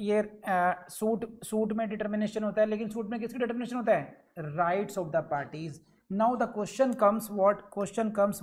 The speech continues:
what kind of rights, and this is again you read it, it must have determined the rights of the parties, and that right means what? Substantive rights, not merely procedural rights।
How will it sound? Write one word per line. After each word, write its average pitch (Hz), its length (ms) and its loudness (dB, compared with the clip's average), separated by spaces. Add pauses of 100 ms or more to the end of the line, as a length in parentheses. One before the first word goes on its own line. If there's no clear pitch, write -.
what 214 240 0
kind 185 240 2
of - 120 -6
rights, 170 380 -2 (360)
and 170 220 -8
this 190 200 -6
is 170 220 -4
again 170 220 -6
you 170 200 -6
read 180 220 -2
it, - 120 -14 (640)
it 214 220 -2
must 226 360 2 (260)
have 190 260 0
determined 196 480 -2
the 202 120 2 (100)
rights 185 400 2 (100)
of 175 220 -2
the 175 100 2 (160)
parties, 160 600 -4 (200)
and 175 260 -4
that 175 240 0
right 170 260 0
means 170 240 -4
what? 233 160 2 (360)
Substantive 185 960 -4
rights, 175 500 0 (140)
not 180 640 0
merely 170 580 0 (720)
procedural 156 600 -4 (100)
rights। - 380 -10